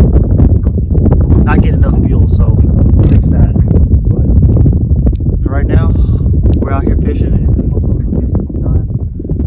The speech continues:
About fifty, forty-eight, fifty degrees already this morning. Overcast, cloudy day. Um,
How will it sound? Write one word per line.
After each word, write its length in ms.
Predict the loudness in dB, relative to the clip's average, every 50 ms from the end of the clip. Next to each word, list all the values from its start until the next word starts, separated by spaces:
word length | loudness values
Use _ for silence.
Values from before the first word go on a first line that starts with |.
| -6 -4 -6
About 260 | -6 -6 -6 -6 -6 -6 -6 -6 -8 -8 -10 -10 -12 -12 -12 -12 -12 -12 -14 -16 -16 -10 -10 -8
fifty, 220 | -8 -8 -10 -12 -12
forty-eight, 400 | -10 -10 -10 -8 -8 -8 -8 -8 -8
fifty 200 | -10 -10 -10 -12
degrees 340 | -10 -8 -6 -6 -6 -8
already 280 | -8 -8 -8 -8 -10 -12
this 200 | -14 -16 -12 -10
morning. 580 | -10 -10 -10 -12 -12 -12 -10 -10 -12 -12 -14 -14 -14
Overcast, 600 | -10 -8 -8 -8 -10 -12 -16 -14 -14 -12 -12 -12 -10
cloudy 300 | -10 -10 -10 -10 -12 -8
day. 240 | -6 -6 -4 -2 0 0 0 0 0 0 0 -2 -2 -2 -2 -4 -4 -6
Um, 460 | -6 -6 -6 -6 -6 -6 -8 -8 -8